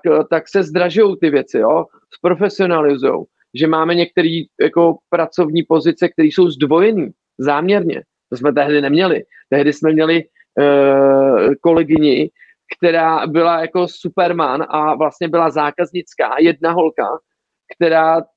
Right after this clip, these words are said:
dělá to, co teď dělá třeba tři lidi. Jo, jasně, vyrostli jsme krát dva, rozumím, eh, ale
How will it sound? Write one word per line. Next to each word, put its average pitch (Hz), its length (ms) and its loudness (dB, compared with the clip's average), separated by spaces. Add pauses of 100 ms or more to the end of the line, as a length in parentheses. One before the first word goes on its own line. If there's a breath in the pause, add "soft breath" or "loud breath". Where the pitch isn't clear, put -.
dělá 170 460 0
to, 175 80 -6
co - 200 -16
teď 165 140 -2
dělá 156 380 0
třeba 165 340 -4 (180)
tři - 200 -2
lidi. 185 360 0 (1400)
Jo, 139 220 0
jasně, 180 360 -2
vyrostli 165 340 -2
jsme 196 200 -4
krát 180 280 -2
dva, 131 540 -2
rozumím, 127 520 -2
eh, - 840 -6
ale 170 460 -2